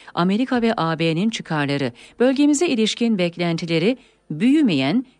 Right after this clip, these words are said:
güçsüz bir Türkiye mi? Yoksa Amerika ve A B merkezlerinin çıkarları artık on dokuzuncu ve yirminci yüzyılların aksine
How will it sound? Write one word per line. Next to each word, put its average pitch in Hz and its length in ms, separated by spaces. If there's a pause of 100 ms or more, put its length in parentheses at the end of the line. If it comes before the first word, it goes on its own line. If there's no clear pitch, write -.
güçsüz 269 560
bir 254 180
Türkiye 147 520
mi? 120 160 (200)
Yoksa 160 460 (360)
Amerika 269 520
ve 247 160
A 180 220
B 208 160
merkezlerinin 147 760
çıkarları 165 580
artık 208 360 (320)
on 311 200
dokuzuncu 262 500
ve 247 80
yirminci 175 480
yüzyılların 165 520
aksine 147 520